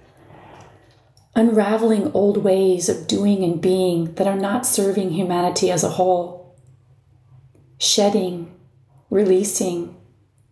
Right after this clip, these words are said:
transforming division into unity, war into peace, confusion into clarity,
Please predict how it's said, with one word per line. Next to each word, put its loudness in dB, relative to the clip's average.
transforming 2
division 2
into 0
unity, -2
war 4
into -2
peace, -2
confusion 2
into -2
clarity, -2